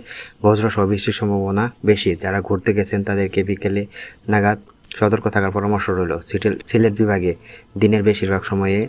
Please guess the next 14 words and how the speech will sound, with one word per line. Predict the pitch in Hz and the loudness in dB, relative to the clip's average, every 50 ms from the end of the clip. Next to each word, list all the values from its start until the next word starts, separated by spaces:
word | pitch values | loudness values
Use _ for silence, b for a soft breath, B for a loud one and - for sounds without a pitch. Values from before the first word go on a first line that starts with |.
| - - | -6 -6
থাকবে | - 101 95 90 90 95 | -2 0 0 2 2 2
মেঘলা, | 92 95 98 92 95 92 95 95 | 4 4 2 0 2 2 2 2
দুপুর | 92 101 92 - 98 98 92 | 2 0 0 2 2 0 2
থেকে | - 101 92 90 98 101 104 B B B B B - | 0 -2 0 0 -2 -2 -2 B B B B B -2
ভারী | - 98 92 95 | 0 2 2 4
বৃষ্টি | 95 98 95 - - | 2 2 0 0 0
হওয়ার | 110 98 | 0 0
সম্ভাবনা | - - 104 101 101 95 98 95 95 | 2 0 0 0 0 0 0 0 2
রয়েছে, | 92 92 92 - - | 2 0 0 0 -4
বিশেষ | 95 98 92 104 98 - | -6 -2 -2 -2 -2 -2
করে | - - 101 101 101 | -2 0 0 0 0
দি-, | 101 101 98 - _ _ _ _ _ _ _ _ _ - 104 104 | -2 -4 -6 -6 _ _ _ _ _ _ _ _ _ -12 -10 2
জৈতানপুর, | - 110 104 - _ - 117 110 110 107 - - 107 110 117 - B B B B B B B _ - | 2 2 2 2 _ 0 0 0 0 0 2 2 2 2 2 -2 B B B B B B B _ -2
কানাইঘাট | - 110 110 110 110 110 101 98 92 95 104 101 - | 0 2 2 4 2 0 0 0 0 0 0 -2 -6